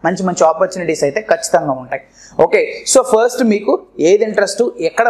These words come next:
work చేయాలి అని ఉంది, మీరు ఏమైనా higher studies చేద్దాం అనుకుంటున్నారా లేదా job చేద్దాం అనుకుంటున్నారా, first decide అయ్యి so దాన్ని బట్టి మీ యొక్క కెరీర్ని మీరు plan చేసుకోండి. Okay, so ఈ video కనుక మీకు నచ్చినట్లయితే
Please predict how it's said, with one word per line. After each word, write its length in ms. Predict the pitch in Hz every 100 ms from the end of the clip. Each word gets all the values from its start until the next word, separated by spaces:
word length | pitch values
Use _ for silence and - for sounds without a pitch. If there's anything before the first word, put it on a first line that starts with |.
| 202
work 180 | 202 -
చేయాలి 320 | 190 180 180 175
అని 120 | 170
ఉంది, 160 | 170 196 226 _ 175
మీరు 120 | 175
ఏమైనా 140 | 180 156
higher 220 | 170 196
studies 300 | - 180 185 165
చేద్దాం 260 | 156 165 160
అనుకుంటున్నారా 500 | 151 147 156 156 196 - - 156
లేదా 180 | 208 190 151
job 180 | 170 -
చేద్దాం 240 | 180 160 165
అనుకుంటున్నారా, 400 | 160 151 151 170 160
first 200 | 151 160 160
decide 300 | 147 165 160
అయ్యి 120 | 196 - _ - -
so 60 | 202 147
దాన్ని 220 | 160 214 226
బట్టి 240 | 233 247 202 - -
మీ 60 | 170
యొక్క 140 | 175 185
కెరీర్ని 380 | 170 175 180 220 202
మీరు 120 | 175 156
plan 220 | 147 147
చేసుకోండి. 440 | 143 - 131 127 127 _ _ 147
Okay, 160 | 156 170 - - - -
so 60 | - 170
ఈ 20 | 165
video 200 | 202 247 233
కనుక 140 | 220 202
మీకు 120 | 185 180
నచ్చినట్లయితే 420 | 165 180 180 175